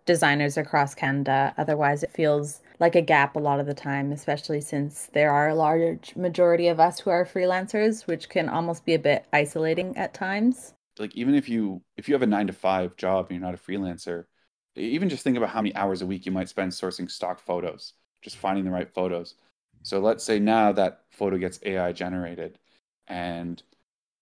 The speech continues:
Speaker 2: it goes into a layout that has to be a layout that is for s-, social media and web. So there's all the different sizes, but an A I takes that photo and the text and resizes it for all the different things.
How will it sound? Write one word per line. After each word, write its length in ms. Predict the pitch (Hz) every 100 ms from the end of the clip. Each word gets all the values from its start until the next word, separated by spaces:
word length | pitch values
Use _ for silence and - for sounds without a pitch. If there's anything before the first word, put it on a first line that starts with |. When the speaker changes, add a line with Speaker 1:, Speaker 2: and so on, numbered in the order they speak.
| -
Speaker 2:
it 120 | 101
goes 220 | 104 98
into 240 | 95 104
a 20 | 95
layout 500 | 104 104 95 98 - _ _ _
that 100 | 92
has 220 | - 95
to 100 | -
be 260 | 92 98 92
a 80 | -
layout 420 | 90 92 90 87
that 320 | 95 90 - _
is 260 | 92 85 -
for 280 | - 90 87
s-, 180 | - -
social 340 | - 98 -
media 440 | 90 87 95 113 -
and 140 | 92
web. 300 | 90 87 117 - _ _ _
So 120 | -
there's 140 | 95
all 180 | 98 104
the 80 | 104
different 240 | 92 98
sizes, 640 | - 101 107 87 87 90 - _ _
but 140 | - 101
an 100 | 98
A 180 | 113 110
I 260 | 123 120 104
takes 280 | 101 98
that 180 | 95 85
photo 420 | 117 120 98 95 - _ _ _
and 280 | 95 90 87
the 60 |
text 460 | - - 165 - -
and 140 | 98 90
resizes 560 | 101 - 95 98 92
it 80 | 92
for 100 | -
all 80 | 92
the 100 | 90
different 280 | 87 - -
things. 360 | 107 90 87